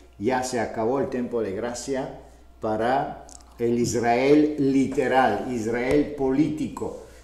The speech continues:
Y entonces se abrió la puerta para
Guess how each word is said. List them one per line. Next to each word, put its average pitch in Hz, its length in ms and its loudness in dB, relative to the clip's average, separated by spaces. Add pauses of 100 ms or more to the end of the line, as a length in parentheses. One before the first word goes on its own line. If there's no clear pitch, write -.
Y 131 100 -2
entonces 135 800 0
se 127 120 0
abrió 120 460 2
la 139 240 0
puerta 143 640 0 (320)
para 123 580 2